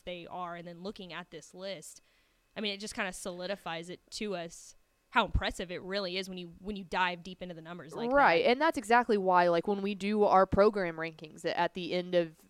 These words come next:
Speaker 2: at the end of each year, why
Speaker 1: Mm-hmm.
Speaker 2: we put six years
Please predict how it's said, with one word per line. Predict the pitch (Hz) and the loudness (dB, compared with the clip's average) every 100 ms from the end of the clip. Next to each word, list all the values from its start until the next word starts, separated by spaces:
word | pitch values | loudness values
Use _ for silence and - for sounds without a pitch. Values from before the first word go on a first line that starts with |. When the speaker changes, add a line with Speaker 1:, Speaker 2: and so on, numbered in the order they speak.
| - | -2
Speaker 2:
at | 170 | -2
the | 185 175 | 0 -4
end | 180 | -4
of | 170 | -6
each | 175 - | -8 -8
year, | 170 180 - | -4 -4 -2
why | 170 170 | 4 4
Speaker 1:
Mm-hmm. | 180 | 4
Speaker 2:
we | - 185 _ - | -2 -6 _ -8
put | 202 208 196 - | 0 2 0 -6
six | - - 247 - - | -14 -4 -4 -4 -12
years | 190 202 202 175 160 165 - | -8 -2 0 0 -4 -8 -16